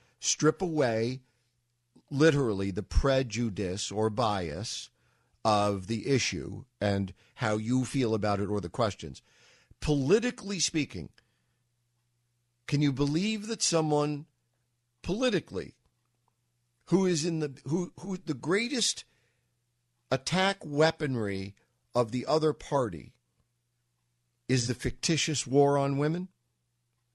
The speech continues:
It's fictitious, but it's damned effective, isn't it? And they haul this out every week, every day, don't they? War on women, war on women, war on women. And when you're in the middle of that war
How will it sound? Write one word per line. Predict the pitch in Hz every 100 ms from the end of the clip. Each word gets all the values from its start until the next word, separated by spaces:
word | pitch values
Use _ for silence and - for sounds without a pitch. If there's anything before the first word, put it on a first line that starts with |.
| _ _ _
It's | 139 131
fictitious, | - 131 - 254 - 101 - - _ _ _ -
but | 120
it's | 101 127
damned | 135 185 190
effective, | 170 101 98 - 90
isn't | 104 80
it? | 82 - _ _ _ _ _ _ _ _ _ _ -
And | 127
they | 135
haul | 120 139 170 190
this | 180 170 170
out | 147 120 - -
every | 175 165 165 196 190
week, | 170 170 107 - - - _ _ _ _ -
every | 123 156
day, | 147 143 104 65 76
don't | 107 90
they? | 85 64 _ _ _ _ _ _ _ _ _ _ _ _
War | 104 117 123
on | 120 110
women, | 85 73
war | 87 120 117
on | 110
women, | 90 67 76
war | 113 123
on | 120
women. | 107 82 - - -
And | 120 110 - -
when | 120 123 120
you're | 120 151 160 160
in | 160 151
the | 131
middle | 135 175 175 151
of | 127 104
that | 101 78
war | 95 90 87